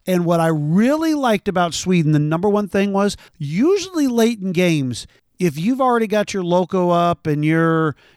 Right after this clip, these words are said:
you're not too worried necessarily sometimes about winning the turn order as much,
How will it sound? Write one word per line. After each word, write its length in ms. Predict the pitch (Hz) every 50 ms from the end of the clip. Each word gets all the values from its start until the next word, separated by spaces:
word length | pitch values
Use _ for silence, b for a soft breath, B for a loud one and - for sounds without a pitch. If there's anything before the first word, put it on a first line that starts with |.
| b
you're 140 | - 170 180
not 240 | 185 185 190 185 _
too 220 | - - 233 247
worried 360 | 240 233 220 214 208 202 202 180
necessarily 560 | 190 190 170 - 185 - - 190 185 185 170
sometimes 460 | - - 185 175 170 165 170 175 147
about 300 | 160 135 151 151 147 135
winning 420 | 135 127 135 151 165 180 185 185
the 100 | 180 165
turn 320 | - - - - 156 160 165
order 300 | 170 190 208 226 233 240
as 300 | 233 180 196 208 160 180
much, 340 | 202 214 262 - - -